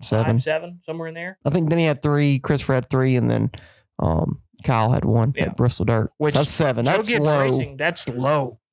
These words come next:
Speaker 2: They
Speaker 1: Twenty twenty,
Speaker 2: usually win half the races.
Speaker 1: twenty twenty-one.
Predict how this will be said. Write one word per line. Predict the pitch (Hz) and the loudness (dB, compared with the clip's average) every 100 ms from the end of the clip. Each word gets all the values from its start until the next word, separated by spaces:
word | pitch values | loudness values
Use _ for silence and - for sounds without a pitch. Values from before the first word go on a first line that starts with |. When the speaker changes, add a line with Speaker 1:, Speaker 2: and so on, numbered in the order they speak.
| - | -4
Speaker 2:
They | |
Speaker 1:
Twenty | 180 190 214 | 0 2 2
twenty, | - | 2
Speaker 2:
usually | 175 175 190 196 | 2 2 2 0
win | 147 170 240 151 | 0 0 0 0
half | 151 143 | 0 0
the | 147 | 0
races. | 170 262 175 - | 0 -2 -6 0
Speaker 1:
twenty | 180 196 | 2 2
twenty-one. | - 196 180 175 165 127 120 | 2 2 2 2 2 2 -2